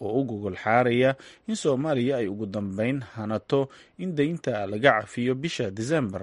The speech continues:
ee soo socota. Haddaba arrintan maxay uga dhigan tahay Soomaaliya? Iyo su'aalo kale ayay Falastiin Axmed Iimaan weydiisay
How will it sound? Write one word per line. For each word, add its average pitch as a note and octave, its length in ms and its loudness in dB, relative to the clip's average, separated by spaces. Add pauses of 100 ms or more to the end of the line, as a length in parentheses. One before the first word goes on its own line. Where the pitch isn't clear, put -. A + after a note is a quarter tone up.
ee A#2 120 4
soo G2+ 200 -2
socota. G2 460 2 (680)
Haddaba D#3+ 340 0
arrintan G3 480 -2
maxay D#3+ 240 0
uga D3+ 160 2
dhigan D3 260 0
tahay B2+ 220 0
Soomaaliya? A#2 720 0 (380)
Iyo F#3 160 -2
su'aalo C#3+ 440 2
kale C#3 240 0
ayay C3+ 200 0
Falastiin A#2 520 -6
Axmed C3+ 400 -4
Iimaan A2+ 400 0
weydiisay G#2 640 0